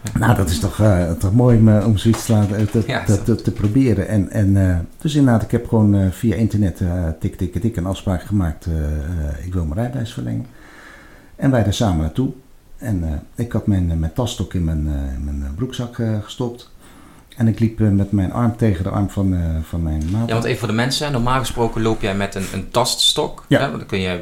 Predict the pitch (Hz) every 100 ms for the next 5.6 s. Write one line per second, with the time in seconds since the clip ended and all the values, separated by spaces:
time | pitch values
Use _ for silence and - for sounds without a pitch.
0 | 90 92 95 113 113 - 107 - 98 92
1 | - 110 117 131 104 104 104 123 135 143
2 | 156 - - 123 101 117 120 - 120 -
3 | 117 - 107 104 104 101 101 98 98 98
4 | 87 90 90 117 98 92 90 80 90 98
5 | 107 107 107 113 107 95